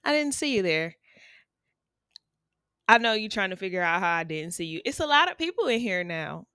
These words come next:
It's a lot of people in here now. And I owe that to you for sharing this content with your friends. So, shout out to you.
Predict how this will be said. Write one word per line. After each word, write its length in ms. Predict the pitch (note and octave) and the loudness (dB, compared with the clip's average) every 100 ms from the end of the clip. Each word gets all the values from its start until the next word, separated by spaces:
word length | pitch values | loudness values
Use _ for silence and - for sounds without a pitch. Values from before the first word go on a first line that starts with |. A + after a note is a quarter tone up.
| - | 0
It's 180 | B3 C4 | 0 0
a 80 | |
lot 460 | G3 D#3+ E3 F#3 - | -4 -2 4 6 6
of 160 | F3+ - | -2 -8
people 300 | A3 - - | -12 -10 -12
in 180 | D3+ | -10
here 240 | D#3+ D3 D3+ | -10 -14 -12
now. 380 | D3+ C#3+ D3+ D#3 _ - - - - _ | -10 -10 -12 -14 _ -20 -20 -20 -20 _
And 360 | F3+ F#3 F3+ F3 - | -2 0 0 -4 -6
I 580 | - E3+ E3 E3 E3 F3+ - - _ | 0 2 2 0 -4 -6 -12 -20 _
owe 140 | - F3 | -2 0
that 280 | E3+ D#3+ | 0 -2
to 120 | - E3+ | -4 -8
you 380 | F3+ A3 C4+ C#4+ | -4 -4 -4 -4
for 340 | G3+ G3+ G#3 | -2 -2 -2
sharing 640 | - G#3+ G#3+ A3 A3 A#3 A3+ _ _ _ | -4 -4 -4 -4 -6 -8 -10 _ _ _
this 480 | F#3 G3 A3+ - - | -4 -2 -2 -6 -12
content 720 | - F3+ G3+ A3+ B3+ B3 - | -6 -4 -2 -2 -2 -2 -4
with 220 | F#3+ G#3 G#3+ | -6 -6 -6
your 200 | B3+ C#4 | -6 -6
friends. 640 | D#4 F#4+ E3+ - G3 - _ _ _ _ _ | -6 -8 -10 -12 -14 -20 _ _ _ _ _
So, 440 | - G3 G3 G#3+ A#3+ _ _ _ | -2 2 2 0 -8 _ _ _
shout 240 | - B3+ D4+ | -2 0 2
out 160 | D#4+ | 0
to 80 | - | -2
you. 360 | D#4 A3+ F3 | 0 0 -2